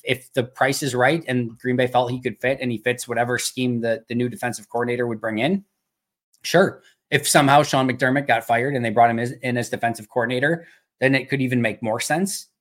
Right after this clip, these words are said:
Um, just like kind of Rich brought in a Dallin Leavitt and, uh, a Keyshawn Nixon and some guys that knew his system from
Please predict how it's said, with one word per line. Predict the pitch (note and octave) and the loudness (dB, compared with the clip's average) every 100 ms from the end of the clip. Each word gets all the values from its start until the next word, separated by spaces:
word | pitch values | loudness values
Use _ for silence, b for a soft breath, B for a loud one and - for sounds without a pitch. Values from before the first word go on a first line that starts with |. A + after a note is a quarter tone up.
| _ _ _ _ _ - | _ _ _ _ _ -4
Um, | D3 C3 B2 | -2 -2 -2
just | D3+ - | -2 2
like | D3 | 2
kind | D3+ | 4
of | C#3 | 0
Rich | A#2+ C3 C3+ | 2 0 0
brought | C#3+ C3 | 0 2
in | C3 B2+ | 2 2
a | |
Dallin | G#2+ A#2 A#2+ | 0 0 0
Leavitt | A2+ A#2+ A#2+ A#2+ | 2 2 0 -4
and, | B2 A2+ | -6 -2
uh, | A2+ A2 G#2 - | -2 -4 -8 -10
a | - | -6
Keyshawn | - C#3 C3+ B2 | -2 0 0 0
Nixon | C3 - C3+ | 0 0 -2
and | A#2+ | -2
some | - B2 | -2 -2
guys | A2 B2 | -2 -2
that | A#2+ A#2 | -2 -2
knew | A#2 B2 | -2 0
his | A#2+ A#2+ | 0 -2
system | B2+ - B2+ B2 | -4 -4 -4 0
from | B2+ A#2+ A#2+ | 0 0 -2